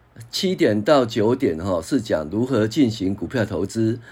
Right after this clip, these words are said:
那欢迎到华股站安和分院A P P哦去这个做报名。那本周前言呢，二零二三年第二十八周，因为通膨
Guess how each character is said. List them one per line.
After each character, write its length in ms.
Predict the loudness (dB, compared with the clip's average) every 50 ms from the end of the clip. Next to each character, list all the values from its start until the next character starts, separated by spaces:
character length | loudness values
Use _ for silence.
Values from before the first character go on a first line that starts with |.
| -20 -10
那 260 | -4 0 2 4 4 4
欢 200 | 4 6 6 6
迎 140 | 6 4
到 160 | 6 6 4 4
华 200 | 6 4 2 2
股 200 | 2 0 -4 -2
站 220 | 0 0 0 0
安 260 | 2 2 2 2 2
和 160 | 2 2 0
分 240 | 0 0 2 4 4
院 220 | 6 4 4 2 0 -2
A 200 | 0 0 2 2
P 280 | 0 0 0 0 0
P 340 | 0 0 0 0 0 0 -2 -4
哦 240 | -4 -4 -4 -4 -6 -6
去 320 | -4 -2 -2 -2 -2 -4
这 120 | -6 -6 -4
个 520 | -2 -2 -4 -2 -2 -4 -4 -4 -4 -4
做 320 | -4 -2 0 0 2 0 0
报 220 | 2 4 4 4
名。 240 | 4 0 -4 -6 -6 -8 _ _ _ _ _ -20 _ _ _ _ -20 -20 -20 -20 -20 -20 -20 -20 -20 -20 -20 -20 _ _ _ _ -2
那 220 | 2 4 6 6
本 220 | 6 6 6 6 8
周 160 | 8 6 6
前 260 | 6 4 4 4 6
言 180 | 6 6 6 6
呢， 160 | 6 4 4
二 180 | 6 4 4 4
零 200 | 6 4 4 4 4
二 80 | 4
三 180 | 4 2 2 4
年 160 | 4 2 0
第 160 | 2 2 2
二 80 | 2 2
十 120 | 2 0 0
八 180 | 2 2 2
周， 220 | 2 2 2 2 2
因 120 | 2 2
为 100 | 2 0
通 280 | 0 0 -2 -2 -2 -2
膨 120 | -2 -2